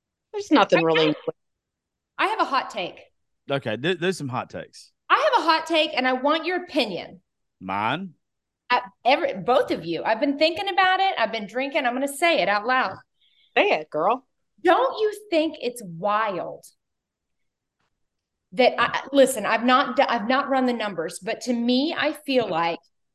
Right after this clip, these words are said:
Speaker 2: people are killing themselves more
Speaker 1: Mm-hmm.
Speaker 2: now than they ever were in the nineties. But in the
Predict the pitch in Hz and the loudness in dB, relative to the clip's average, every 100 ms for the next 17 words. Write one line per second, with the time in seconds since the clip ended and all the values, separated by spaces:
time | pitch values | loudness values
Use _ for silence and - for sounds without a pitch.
0 | _ - 262 285 285 285 - 220 196 - | _ -6 -4 0 0 0 0 2 4 2
1 | - - _ _ _ _ _ _ _ _ | -4 -20 _ _ _ _ _ _ _ _
2 | _ _ - 302 226 214 226 202 185 185 | _ _ 0 0 0 -4 -2 2 2 0
3 | - - _ _ _ _ _ - - 160 | -6 -12 _ _ _ _ _ -12 -4 -2
4 | 147 285 294 311 196 - - _ _ _ | 2 2 4 2 0 -4 -12 _ _ _
5 | _ _ _ _ _ _ - 285 285 269 | _ _ _ _ _ _ 4 8 8 8
6 | 294 381 403 311 247 202 208 240 202 190 | 6 4 2 2 2 -2 -2 -4 -4 -6
7 | - 226 240 277 | -4 0 4 4